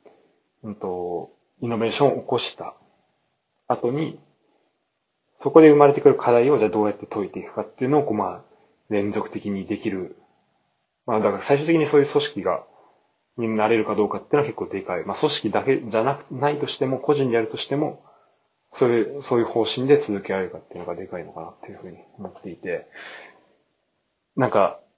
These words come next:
とかくす、こう、新しいね、技術とかを取り入れるってなったら、やっぱ隠してしまいがちだし、まあ、勝負の世界だとか、もう来週の勝利が喉から出るほど欲しいみたいな、例えばね、その、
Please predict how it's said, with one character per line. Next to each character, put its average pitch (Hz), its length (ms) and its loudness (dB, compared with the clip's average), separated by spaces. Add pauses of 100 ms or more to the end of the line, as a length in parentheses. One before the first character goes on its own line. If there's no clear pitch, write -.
(640)
と 139 100 2
か 139 140 6
く 143 100 4
す、 - 180 -6
こ 120 400 8
う、 123 80 6
新 131 120 10
し 127 240 2
い - 20 -2
ね、 90 220 -8
技 107 100 -2
術 101 240 -4
と - 80 -10
か - 480 -8 (400)
を 104 200 0
取 107 180 -2
り 107 60 2
入 104 80 0
れ 92 100 -4
る 85 40 -14
っ - 40 -18
て - 60 -12
な 87 100 -8
っ - 80 -16
た 90 100 -2
ら、 90 160 0
や 92 80 -2
っ - 40 -6
ぱ - 320 -12
隠 87 60 -2
し - 120 -10
て 107 80 -2
し - 180 -8
ま 95 140 0
い 92 200 -8 (920)
が - 100 -4
ち - 140 -8
だ 107 100 4
し、 107 160 -4
ま 98 60 -4
あ、 - 20 -4
勝 143 240 6
負 107 60 0
の 95 120 -6
世 107 140 -8
界 80 300 -10
だ 78 100 -8
と - 240 -14
か、 92 420 0 (340)
も 101 100 -12
う 101 40 -6
来 123 220 8
週 131 200 0
の 127 80 0
勝 123 260 4
利 95 120 -4
が 90 140 -2
喉 104 220 -2
か - 140 -8
ら 82 200 -6 (460)
出 110 100 0
る 98 80 -4
ほ 98 100 -6
ど 82 80 -8
欲 101 200 -6
し - 180 -2
い 104 40 0
み 92 120 -6
た 87 120 -6
い 85 60 -8
な、 78 140 -12 (140)
例 95 100 -2
え 87 40 -2
ば 80 120 -6
ね、 85 220 -16
そ 87 60 -20
の、 82 220 -18